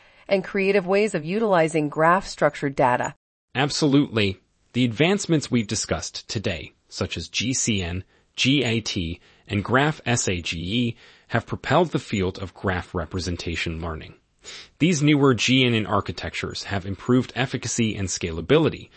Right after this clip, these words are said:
Speaker 2: making them a promising technique for graph-based learning tasks.
Speaker 1: That's right. And G N Ns have already shown promising results in various domains, including social networks,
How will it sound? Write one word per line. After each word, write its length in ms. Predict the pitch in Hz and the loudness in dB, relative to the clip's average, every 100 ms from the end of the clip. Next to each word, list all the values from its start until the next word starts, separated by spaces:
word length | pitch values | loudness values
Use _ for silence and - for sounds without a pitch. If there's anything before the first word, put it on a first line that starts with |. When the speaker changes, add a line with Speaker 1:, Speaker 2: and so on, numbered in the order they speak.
| - - - | -20 -16 -2
Speaker 2:
making 380 | 139 185 180 | 0 2 2
them 160 | 131 123 | 4 2
a 80 | 113 | 0
promising 560 | - 143 180 165 95 | 0 2 4 2 -4
technique 480 | - 82 - 80 - | -6 -12 -10 -12 -12
for 180 | - 95 | -12 -12
graph-based 880 | - 107 131 147 - 76 - - 76 | -6 -2 -2 -2 -8 -10 -12 -14 -12
learning 300 | 78 78 - | -10 -10 -12
tasks. 600 | - - - - - - _ _ _ - | -14 -12 -12 -10 -12 -14 _ _ _ -2
Speaker 1:
That's 300 | 247 294 247 | -2 0 2
right. 320 | 302 165 - _ _ _ _ - | 2 2 -4 _ _ _ _ -2
And 200 | 214 190 | 0 2
G 240 | 214 240 | 0 0
N 160 | 247 233 196 202 | 2 4 4 4
Ns 80 | 226 | 0
have 240 | 214 196 190 | 0 0 4
already 280 | 190 220 214 | 4 4 0
shown 340 | - 180 170 | 0 2 2
promising 460 | 180 165 170 170 151 | 2 0 0 -2 -2
results 400 | 143 151 147 - | 2 2 2 0
in 180 | 151 | -2
various 420 | 147 156 156 156 - | 2 2 2 0 -2
domains, 540 | 143 131 123 127 165 - - - | 0 2 2 -2 -6 -14 -20 -4
including 440 | 208 - 202 185 | -4 0 0 0
social 280 | - 185 185 | 0 0 2
networks, 560 | 170 143 196 277 - | 2 4 4 2 -8